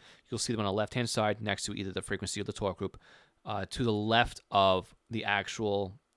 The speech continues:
alpha tag or the, uh, description. That's to say that nothing is changed in formatting from the time I record this to the time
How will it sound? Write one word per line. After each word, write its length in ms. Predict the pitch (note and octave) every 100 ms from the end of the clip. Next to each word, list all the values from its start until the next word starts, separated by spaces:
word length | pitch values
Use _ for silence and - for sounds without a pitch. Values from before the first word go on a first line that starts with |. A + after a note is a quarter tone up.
| _ G#2+
alpha 260 | G#2 -
tag 400 | - G2+ G2 F#2+ -
or 240 | G2 F#2+ F#2
the, 260 | G2 G2
uh, 80 | F2 -
description. 560 | - - A#2 - G#2+ - - - - _
That's 280 | A2+ G#2+ -
to 100 | -
say 300 | - A2+ G#2
that 200 | G2 F#2
nothing 460 | - F#2 G2 F#2 F#2 _ -
is 140 | G#2
changed 360 | - A2+ G2 F#2
in 60 |
formatting 460 | - B2 A2 F#2+ F#2+
from 100 | G2+
the 60 |
time 200 | - G#2
I 40 | F#2
record 360 | F#2 - G2
this 140 | F#2+ -
to 80 | G2
the 40 |
time 340 | - F#2+ F#2